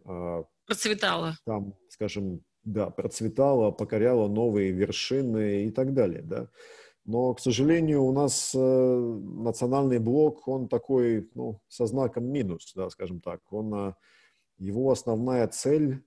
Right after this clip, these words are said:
Speaker 1: это исключить э, лиц другой национальности от того, чтобы участвовать, э, э, в государственном управлении. И Национальный блок не делает из этого никакого секрета. То есть он вполне открыто,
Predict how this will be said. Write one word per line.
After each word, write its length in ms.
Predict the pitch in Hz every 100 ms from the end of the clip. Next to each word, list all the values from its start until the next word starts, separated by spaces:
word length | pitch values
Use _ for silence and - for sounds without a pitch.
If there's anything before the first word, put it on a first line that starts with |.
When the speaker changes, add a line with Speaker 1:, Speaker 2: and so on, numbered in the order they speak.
| -
Speaker 1:
это 880 | 113 113 117 110 110 104 101 98 -
исключить 960 | 101 - - 107 - 147 139 - - _ _ _ _ _ -
э, 480 | 95 95 95 90 87
лиц 560 | 95 120 120 - - -
другой 420 | 92 101 95 113
национальности 1080 | 104 92 92 92 117 139 131 113 - 110 104
от 220 | - 104
того, 300 | 104 101 120
чтобы 320 | 113 117 101 101
участвовать, 720 | 95 120 113 - 101 101 -
э, 40 | 101
э, 200 | 95 95 _ _ _ _ _ _ -
в 300 | 101 95 95
государственном 540 | 98 - 110 107 117 113
управлении. 560 | 120 135 131 85 82
И 40 | 85
Национальный 520 | 87 - 101 107 101
блок 420 | 92 113 117 -
не 240 | 104 101
делает 420 | 101 92 120 113 101
из 140 | 92
этого 260 | 110 107 104
никакого 540 | 107 110 113 127 113
секрета. 480 | 110 123 104 - -
То 120 | -
есть 160 | 110 -
он 100 | 98
вполне 460 | - 95 95 107 110
открыто, 640 | - - 123 117 107 95